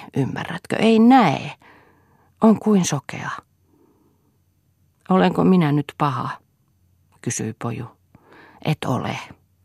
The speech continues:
Äiti hymyili pojulle ja poju vapautui. "Ja iltapäivällä menemme ulos", sanoi Lea.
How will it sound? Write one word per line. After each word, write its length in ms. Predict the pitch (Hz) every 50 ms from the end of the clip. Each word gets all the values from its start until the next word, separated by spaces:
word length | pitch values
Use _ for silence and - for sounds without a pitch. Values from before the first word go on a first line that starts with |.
| _ _ _ _ _ _ _ _ _ _ _ - -
Äiti 280 | 117 113 - - 117 123
hymyili 360 | 113 104 104 - 117 123 123 -
pojulle 420 | - 123 123 127 123 - - - -
ja 120 | - - _ -
poju 260 | 123 117 117 120 120 123
vapautui. 720 | 120 117 - - 107 110 - 139 - - - - 151 - - _ _ _ - _ - - - - - - - - -
"Ja 100 | 143 135
iltapäivällä 640 | 151 196 185 180 175 - 165 160 156 156 156 151
menemme 360 | 147 151 147 147 139 143 143
ulos", 480 | - 139 139 113 110 139 - - - - - _ _ _ _ _ _ _
sanoi 380 | - - 123 120 120 107 104 -
Lea. 220 | - - - -